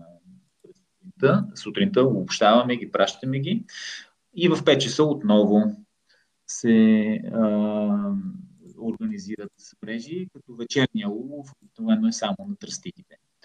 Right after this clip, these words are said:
А, като се поставят други,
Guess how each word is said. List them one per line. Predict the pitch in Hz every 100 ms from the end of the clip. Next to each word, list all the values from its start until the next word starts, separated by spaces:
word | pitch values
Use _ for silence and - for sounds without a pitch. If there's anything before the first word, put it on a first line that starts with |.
| - _ _ _ _ -
А, | 104 101 101 101 101 -
като | 117 _ _ _ - 113 107 107 104 104
се | - 107 104 104 101 101 - -
поставят | 107 113 107 101 -
други, | 104 117 104 95